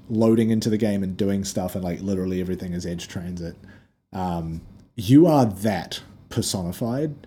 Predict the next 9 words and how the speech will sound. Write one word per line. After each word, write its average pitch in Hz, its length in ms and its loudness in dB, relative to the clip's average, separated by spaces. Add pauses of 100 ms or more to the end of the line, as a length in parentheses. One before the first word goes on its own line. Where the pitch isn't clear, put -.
(200)
like, 95 240 -2
that 101 200 -2
energy. 117 560 0 (520)
Uh, 120 180 2
my 117 160 4
challenge 139 540 2
to 107 100 -2
you 101 520 4 (420)
is 107 460 2